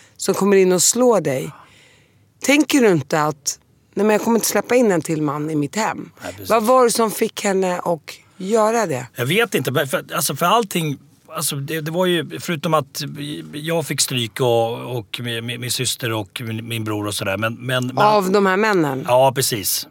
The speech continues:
Speaker 2: Exakt. Eh, så, jag vet, alltså det var, jag, jag tror att för morsan blev uppväxt så, och sä-, säkert de männen också, så att det,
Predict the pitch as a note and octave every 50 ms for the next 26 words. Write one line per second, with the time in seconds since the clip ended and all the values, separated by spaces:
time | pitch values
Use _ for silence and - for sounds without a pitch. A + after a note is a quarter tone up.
0 | _ _ - A#2+ - - A2+ F#2 - - - - - - - - - - - -
1 | - - _ _ - G2+ G#2+ G#2+ G#2+ G#2+ G#2+ G#2+ G#2 - - - B2+ A#2+ A#2 A2+
2 | A2 A2 G#2+ G2+ F#2 F#2 - - _ _ _ _ _ _ - - - - _ -
3 | - C3 D3+ F#3+ - D3+ D#3+ - F#3 E3 F3+ G3 G3 G3 F#3+ D#3+ - _ _ _
4 | _ _ _ _ _ _ _ _ _ _ _ _ _ - F#3 D3 D#3+ D3+ E3+ D3+
5 | E3+ F3 C#3+ - D#3+ E3 D#3+ - E3+ E3+ F#3+ F#3 C#3 - - G3+ G3+ F#3+ G3 F#3+
6 | F#3+ F#3 D3 - C3 A#2 G#2 - - - A2 G#2 G#2 A2+ A#2+ A#2+ - - C#3+ C3+
7 | - D3 C3+ C#3+ C#3+ B2 A#2+ C#3 C3 C3+ C3+ C3 C3 C#3 - E3+ D#3 C3+ C3 C3
8 | C3 B2+ B2+ B2+ B2+ C3 C3 - - - C3+ A2+ - A#2+ A#2 - -